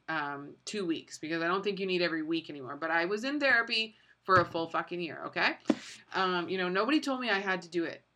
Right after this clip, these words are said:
to that extent. I put myself in it. And I think that this really boils down to is that saying that you say, like, you can never force someone to get sober. Like, you, you could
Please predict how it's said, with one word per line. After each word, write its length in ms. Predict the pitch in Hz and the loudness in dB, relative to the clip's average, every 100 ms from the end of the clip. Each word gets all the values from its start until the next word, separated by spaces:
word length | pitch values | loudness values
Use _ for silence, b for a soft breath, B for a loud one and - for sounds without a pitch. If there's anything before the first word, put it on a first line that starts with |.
| _ | _
to 120 | - 175 | -10 2
that 220 | 180 160 | 2 2
extent. 460 | - - 117 - - | -2 -10 -10 -10 0
I 140 | 190 233 | 2 2
put 160 | 294 | 0
myself 420 | 294 247 180 175 | -2 0 0 0
in 80 | 143 | -4
it. 120 | 117 - _ _ _ _ _ _ - | -10 -12 _ _ _ _ _ _ -4
And 160 | 202 202 | 0 0
I 80 | |
think 200 | 196 220 | 0 -2
that 160 | 277 269 | -2 0
this 260 | 214 226 202 | -2 -2 0
really 160 | 190 | 0
boils 340 | 180 180 170 165 | 2 2 2 0
down 220 | 156 160 | -4 -4
to 180 | 202 175 | 0 0
is 80 | |
that 220 | 160 147 - | 0 -4 -4
saying 240 | 175 175 | -2 -2
that 80 | 151 | -4
you 60 | |
say, 220 | - 180 175 | -4 -2 -2
like, 180 | 156 B B B B | -4 B B B B
you 160 | 185 208 | -10 -8
can 220 | 214 208 | -6 -2
never 300 | 202 233 247 | 0 0 -4
force 500 | - - 160 180 190 | -6 -6 -2 -2 -4
someone 480 | - 190 185 185 180 | -4 -4 -2 -2 -4
to 100 | 160 | -6
get 240 | 151 - | -8 -6
sober. 380 | 147 139 - - _ _ _ _ _ _ _ | -8 -6 -8 -12 _ _ _ _ _ _ _
Like, 180 | 170 165 | -2 -2
you, 320 | 165 196 233 233 B | -4 -2 -2 -6 B
you 240 | - 254 294 | 0 2 2
could 360 | 320 311 269 | 2 2 0